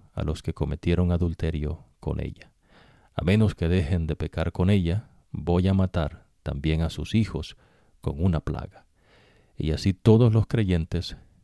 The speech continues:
sabrán que yo sé todo lo que la gente piensa y siente.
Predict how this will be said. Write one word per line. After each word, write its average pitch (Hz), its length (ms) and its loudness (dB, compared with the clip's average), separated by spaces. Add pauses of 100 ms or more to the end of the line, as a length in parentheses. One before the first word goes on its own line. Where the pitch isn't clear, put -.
(240)
sabrán 78 520 -2 (680)
que 76 200 -2
yo 90 180 4
sé 101 200 0
todo 104 380 2
lo 90 160 0
que - 120 -8
la 73 140 -8
gente 90 380 -2
piensa 117 600 -2 (560)
y 82 120 -2
siente. - 540 -6